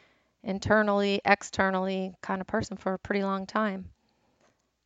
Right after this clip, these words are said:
I've been able to overcome many of my dysfunctional thoughts and dysfunctional behaviors. I researched each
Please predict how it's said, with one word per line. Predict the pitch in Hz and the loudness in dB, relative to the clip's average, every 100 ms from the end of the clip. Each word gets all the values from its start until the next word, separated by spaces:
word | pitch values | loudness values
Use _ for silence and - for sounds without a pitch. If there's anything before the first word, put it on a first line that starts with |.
| _ - | _ -2
I've | 262 | 0
been | - 440 | 0 0
able | 202 208 214 | 2 2 2
to | 214 202 | 2 2
overcome | 202 190 - 208 190 196 - | 2 0 2 2 2 -2 -6
many | 196 190 208 214 208 208 - _ _ | -2 -2 0 -2 -2 -6 -10 _ _
of | 196 190 | 2 4
my | 185 180 | 2 0
dysfunctional | 175 185 - 180 180 - 175 | 0 -2 0 0 0 -4 -4
thoughts | - - 160 - - - | 0 4 4 0 -8 -8
and | 175 170 | -6 -2
dysfunctional | 175 - 185 180 180 170 160 | -4 -2 -4 -4 -4 -4 -4
behaviors. | 170 170 156 160 - - - - _ _ _ _ _ _ - | -4 -2 -4 -2 -6 -6 -10 -18 _ _ _ _ _ _ 2
I | 208 | 2
researched | 226 320 - 226 190 - - | 2 0 2 2 2 -2 -4
each | 240 - | -4 -2